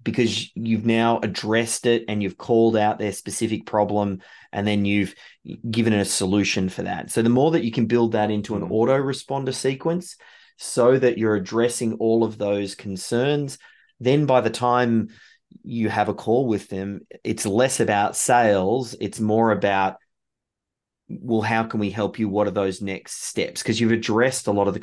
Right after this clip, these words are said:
Speaker 1: concerns in, in your marketing in the lead up.
Speaker 2: Mm-hmm. So while we're on the topic of proof, because w-, it's, like, the bedrock of everything with email lists and, and email marketing and stuff, uh,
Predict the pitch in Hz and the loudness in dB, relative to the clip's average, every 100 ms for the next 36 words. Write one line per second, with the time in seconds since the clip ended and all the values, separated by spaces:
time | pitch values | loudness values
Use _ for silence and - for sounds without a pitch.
0 | 107 95 113 117 104 95 95 95 - 98 | -6 -4 0 0 0 -2 -4 -4 -6 -6
1 | 95 90 92 92 98 - 95 92 90 90 | -4 -2 0 -2 -2 -4 -4 -2 -4 -4
2 | 90 87 - - _ _ _ 107 110 107 | -6 -8 -8 -12 _ _ _ -12 -6 -6
3 | 120 139 - - - - 147 135 135 131 | -6 -8 -14 -20 -14 -2 4 6 6 4
4 | - - 131 143 156 160 151 156 143 127 | 2 0 4 6 6 6 4 0 -2 -4
5 | - - 135 123 107 117 107 120 101 85 | -10 -6 -2 -2 -4 -10 -6 -4 -4 -4
6 | - - _ - 110 127 110 117 113 110 | -8 -14 _ -14 -4 -2 0 4 4 2
7 | - - 113 110 113 110 113 104 104 113 | -6 -2 -2 0 -2 -2 -4 -4 -6 -6
8 | 107 101 98 - - _ _ _ - 107 | -4 -2 -4 -6 -18 _ _ _ -4 -2
9 | 104 101 104 101 - - - 104 95 92 | 0 2 0 0 -6 -8 -8 -6 -6 -6
10 | 85 85 90 - 101 92 92 95 95 104 | -6 -8 -8 -8 -6 -4 -2 -2 -2 -8
11 | 98 - 92 90 - - - - _ _ | -8 -6 -4 -4 -8 -18 -20 -20 _ _
12 | _ _ - 110 110 113 107 | _ _ -2 2 4 4 2